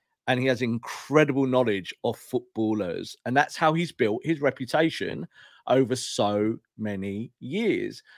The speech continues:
And that's the beauty of this, Scott, with, with the appointment of Ashworth, is that he's ready for this kind of challenge.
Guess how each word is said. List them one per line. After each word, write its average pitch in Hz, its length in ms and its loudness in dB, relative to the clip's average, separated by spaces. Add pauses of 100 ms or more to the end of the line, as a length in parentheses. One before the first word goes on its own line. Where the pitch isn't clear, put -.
(140)
And 185 100 2
that's 240 140 4
the 175 80 2
beauty 165 360 0
of 202 140 2
this, 131 140 -2
Scott, - 320 0
with, 101 220 -4 (140)
with 120 220 0
the 117 180 2
appointment 139 540 2
of 92 100 -8
Ashworth, - 600 -8 (340)
is 127 160 -2
that 147 260 6 (380)
he's 233 220 0
ready 160 420 6
for 127 160 -2
this 139 320 4
kind 127 360 2
of 113 60 -6
challenge. 110 640 0